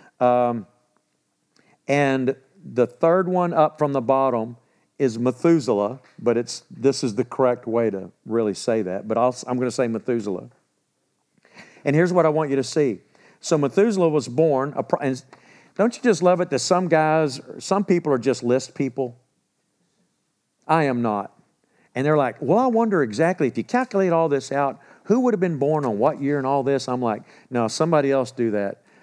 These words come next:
Um, no, no, I'm not doing that because Sonia loves that kind of stuff. She should have been an accountant. I, I'm like, "No, I'm, I'm gonna blow a gasket over that kind of stuff." It just, <laughs> it'll bog me down.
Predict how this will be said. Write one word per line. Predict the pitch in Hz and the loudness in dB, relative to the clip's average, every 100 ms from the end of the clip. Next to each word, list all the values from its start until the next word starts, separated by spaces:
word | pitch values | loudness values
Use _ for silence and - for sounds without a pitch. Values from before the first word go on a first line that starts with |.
| - | -6
Um, | 113 120 117 | -2 -2 0
no, | 117 113 110 | 0 0 -2
no, | 110 117 117 117 113 | -2 0 2 0 0
I'm | 120 127 | -2 -2
not | 110 98 | -2 -2
doing | 110 107 | -2 -2
that | 98 92 110 | -4 -6 -8
because | 95 107 104 92 - - - _ | -6 -2 -2 -4 -12 -20 -20 _
Sonia | - 151 170 170 117 | -2 0 2 0 0
loves | 113 135 127 | 2 0 0
that | 147 - | -2 0
kind | 147 | -4
of | 143 | -4
stuff. | - 147 - | -2 -2 -2
She | 117 | -6
should | - 135 | -2 -4
have | |
been | 120 110 | -2 -6
an | 95 | -6
accountant. | - 139 139 151 - _ - - - | -8 -8 -8 -12 -16 _ -20 -20 -4
I, | 104 120 | -2 -2
I'm | 123 120 | -2 -2
like, | 110 123 | -4 -4
"No, | 117 127 131 135 139 131 127 | -4 -2 0 0 0 -2 -4
I'm, | 107 131 143 - | -4 -4 -4 -6
I'm | 117 135 | -6 -4
gonna | 143 135 | -2 -4
blow | 110 127 127 | -2 0 0
a | |
gasket | 117 117 113 - 107 | 0 -2 -2 -6 -6
over | 101 95 | -4 -4
that | 104 95 | -4 -6
kind | 104 | -10
of | 98 | -10
stuff." | - 107 | -8 -8
It | 101 | -6
just, | 113 180 | -6 -2
<laughs> | |
it'll | 135 | -2
bog | 104 139 131 | 2 2 2
me | 110 | -2
down. | 110 107 98 | -4 -4 -6